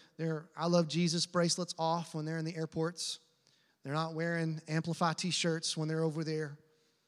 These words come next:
But as they get to where they're going, they're gonna be bold for the name of Jesus. Uh, I brought their wives up here because, um, not only we need to pray for these five men, we need to pray for these wonderful ladies that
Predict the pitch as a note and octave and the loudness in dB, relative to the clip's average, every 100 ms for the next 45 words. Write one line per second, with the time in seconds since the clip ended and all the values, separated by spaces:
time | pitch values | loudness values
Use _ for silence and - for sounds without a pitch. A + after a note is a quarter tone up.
0 | _ _ _ _ _ _ _ _ _ _ | _ _ _ _ _ _ _ _ _ _
1 | _ _ _ _ _ _ _ _ - - | _ _ _ _ _ _ _ _ -20 -20
2 | _ E3 E3 D3+ E3+ E3 D#3 D3+ G#3 - | _ 4 4 4 4 2 2 0 0 2
3 | G3 F#3+ F3+ F#3 D#3 D3+ C#3+ C#3+ C3+ _ | 4 4 2 0 0 -2 -4 -8 -14 _
4 | _ _ _ _ _ _ _ _ _ _ | _ _ _ _ _ _ _ _ _ _
5 | _ - B2+ C3 C3+ C#3+ D3 D#3 D#3 - | _ -16 -6 -4 -2 -4 -2 -2 -2 -6
6 | C3 B2+ B2 B2 C#3+ C#3+ G#2 F2+ - - | -8 -8 -10 -8 -6 -6 -8 -8 -8 -8
7 | _ _ _ _ _ _ - - - - | _ _ _ _ _ _ -20 -20 -20 -20
8 | - B2 D3+ F3+ F3 D#3+ G3 A3+ F3+ F#3+ | -16 -8 0 0 2 2 4 4 4 0
9 | - G3 A3+ G3 E3+ D3+ C3 A#2 C3+ B2 | 0 -2 0 -2 -4 -4 -4 -6 -10 -12
10 | A#2 - _ _ - D#3+ F#3+ F#3 E3 D#3 | -16 -20 _ _ -6 -2 0 0 0 -2
11 | F3 E3+ D#3+ D3 E3+ D3 C#3+ D#3+ E3+ D#3+ | -2 -2 -2 -4 -4 -6 -2 -2 0 -2
12 | D3+ D#3 C#3+ D3 C#3 C3+ - - _ C#3 | -4 -4 -6 -6 -6 -6 -8 -10 _ -10
13 | C#3+ D3 C3 C3+ C#3 C3 B2 | -8 -8 -8 -6 -6 -6 -8